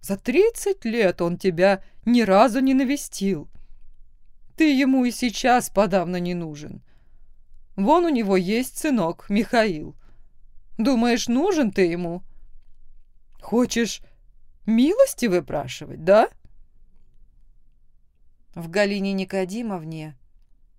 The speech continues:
до сих пор говорила обида. Но сейчас превалировал стыд.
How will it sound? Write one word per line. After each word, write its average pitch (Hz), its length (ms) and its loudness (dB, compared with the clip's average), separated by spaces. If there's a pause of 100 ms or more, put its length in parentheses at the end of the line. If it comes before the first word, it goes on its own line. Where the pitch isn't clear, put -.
до 196 240 -6
сих 262 320 -6
пор 262 340 -4
говорила 185 680 -2
обида. 151 640 -14 (1400)
Но 226 180 -2
сейчас 262 560 -2
превалировал 214 800 -2
стыд. - 520 -10